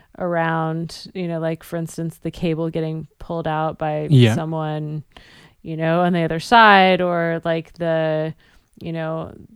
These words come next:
Speaker 1: the wireless mic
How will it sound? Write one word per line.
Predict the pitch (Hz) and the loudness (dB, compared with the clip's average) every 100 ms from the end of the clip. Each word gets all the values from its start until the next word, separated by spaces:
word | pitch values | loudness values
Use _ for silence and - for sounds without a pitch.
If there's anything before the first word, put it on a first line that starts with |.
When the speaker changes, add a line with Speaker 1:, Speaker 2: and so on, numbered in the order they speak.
| 208 | -12
Speaker 1:
the | 185 175 165 165 160 - _ 233 202 185 _ 302 | -4 -2 -2 -4 -6 -10 _ _ -20 -20 _ -4
wireless | 190 185 185 175 170 185 | 2 4 4 2 -2 -4
mic | 185 180 175 - - - | 0 2 2 -2 -14 -20